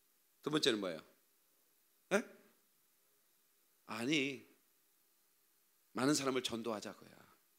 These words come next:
옳은 대로 인도하는 사람, 그죠? 전도하면 몸값이, 몸값이 높인다. 세 번째, 사랑을 실천하는 거예요.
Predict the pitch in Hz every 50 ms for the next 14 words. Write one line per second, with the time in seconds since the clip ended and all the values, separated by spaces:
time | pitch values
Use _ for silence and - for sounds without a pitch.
0 | _ _ _ - 107 127 135 139 139 139 135 120 98 92 - 90 85 78 - -
1 | - - - - _ _ _ _ _ - - 98 135 170 - - - _ - -
2 | 110 104 104 104 117 110 104 101 113 160 196 226 - - - - - _ _ _
3 | _ _ - 104 101 110 110 - - - - - - 104 - 110 107 - - 107
4 | - - - 82 71 - - - - 170 170 156 156 147 - - 196 202 - -
5 | - - - - - - - 151 135 127 123 113 - - - - - 214 180 139
6 | 120 113 117 -